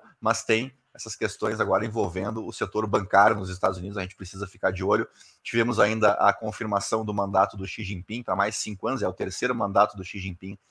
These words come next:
lá na China, não de-, não é nenhuma surpresa, né? Todo mundo já esperava por isso. Ah, e é isso. A gen-, hoje, com certeza,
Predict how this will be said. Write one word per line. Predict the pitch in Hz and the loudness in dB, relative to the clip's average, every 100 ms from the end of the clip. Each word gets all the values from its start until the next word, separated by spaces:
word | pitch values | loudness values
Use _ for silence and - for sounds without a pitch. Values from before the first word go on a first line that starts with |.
| _ - | _ -2
lá | |
na | 101 120 | 0 0
China, | - 139 | -2 -4
não | 135 104 | -4 -6
de-, | 95 | -6
não | 98 98 | -4 -2
é | 101 | 0
nenhuma | 104 101 127 | 0 0 0
surpresa, | - 95 - 117 139 | -2 -8 -2 0 0
né? | 110 110 | -4 -6
Todo | 101 | -6
mundo | 95 101 92 | -6 -8 -2
já | |
esperava | 92 - 90 95 | -2 0 2 2
por | 101 139 | 2 -2
isso. | 135 - _ _ - - _ - | -2 -6 _ _ -20 -20 _ 2
Ah, | 107 110 107 110 107 107 104 | 8 10 10 8 8 4 2
e | 123 | 2
é | 151 | 2
isso. | 113 - - _ | 2 -4 -12 _
A | - | -6
gen-, | 87 104 | -4 4
hoje, | 120 156 160 | 8 8 6
com | 139 | -4
certeza, | 143 135 104 113 120 120 | 2 2 2 2 2 -2